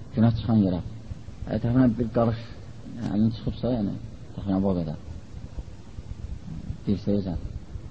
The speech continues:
Ondan sonra rahat qıla bilərsən inşallah. Sünnəti qıla bilərsən. Lakin bəziləri deyir ki, əgər, e,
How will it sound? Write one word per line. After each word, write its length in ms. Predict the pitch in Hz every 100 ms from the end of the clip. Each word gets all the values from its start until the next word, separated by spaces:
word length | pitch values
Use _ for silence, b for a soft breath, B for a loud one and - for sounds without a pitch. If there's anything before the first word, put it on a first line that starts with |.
| - - - - - - -
Ondan 200 | - 123
sonra 220 | 120 117 107
rahat 320 | 120 120 -
qıla 160 | 110 107
bilərsən 380 | 110 107 87
inşallah. 320 | 82 85 73 - - -
Sünnəti 360 | - 113 117 123
qıla 160 | 120 117
bilərsən. 300 | 120 110 110
Lakin 300 | 160 143 127
bəziləri 380 | 139 127 131 123
deyir 100 | 131
ki, 80 | 107
əgər, 220 | 131 113
e, 1080 | - - - - - - - - - 110